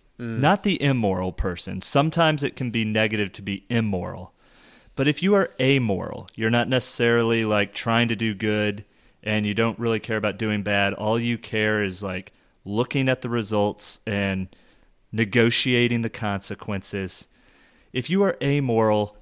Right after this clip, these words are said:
Speaker 2: capitalism is your game, <laughs> right?
Speaker 1: Yeah.
Speaker 2: Like, he doesn't have to worry about others, and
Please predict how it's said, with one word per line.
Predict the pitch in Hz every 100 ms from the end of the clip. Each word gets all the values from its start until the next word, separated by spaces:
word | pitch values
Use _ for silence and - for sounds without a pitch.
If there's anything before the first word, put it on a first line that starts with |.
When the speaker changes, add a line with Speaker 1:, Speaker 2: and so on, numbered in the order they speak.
| -
Speaker 2:
capitalism | - 113 120 131 127 123 123 120
is | 95 90
your | 104
game, | 101 101 87 87 87 - _ -
<laughs> | - _
right? | 113 90 110 - -
Speaker 1:
Yeah. | 107 120 110 _ - _ _ _ _ _ _ _ _ -
Speaker 2:
Like, | 127 120
he | 117 147
doesn't | 156 156 147
have | 156
to | 151
worry | 131 139 147
about | 139 131 127
others, | 127 131 131
and | - 113 107 104